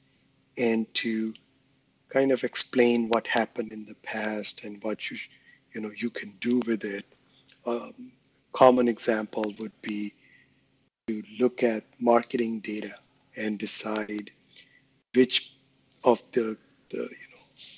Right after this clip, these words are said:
people in that data set should get the, an offer. What kind of messaging should be in the next email campaign? So a lot of that is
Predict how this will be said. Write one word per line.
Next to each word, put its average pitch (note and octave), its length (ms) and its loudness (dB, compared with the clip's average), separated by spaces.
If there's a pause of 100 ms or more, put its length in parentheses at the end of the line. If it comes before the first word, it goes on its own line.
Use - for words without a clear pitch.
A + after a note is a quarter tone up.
(140)
people B2 340 4
in A2+ 180 -2
that G#2+ 180 -4 (180)
data A2 300 -2
set - 300 -10 (480)
should - 340 2
get - 380 2
the, A2 280 -10 (1080)
an A#2 180 -4
offer. - 460 4 (1200)
What B2 280 6
kind A#2+ 220 6
of A2+ 60 0
messaging A2+ 580 0
should - 300 -2
be A2 320 -4
in A2+ 240 -4
the A2 80 -8
next A2+ 480 -4
email A2+ 300 2
campaign? - 580 -12 (1700)
So A2+ 440 2 (240)
a A#2+ 60 -2
lot A#2+ 260 4
of A#2+ 180 6
that A2 280 2 (560)
is G#2+ 420 -2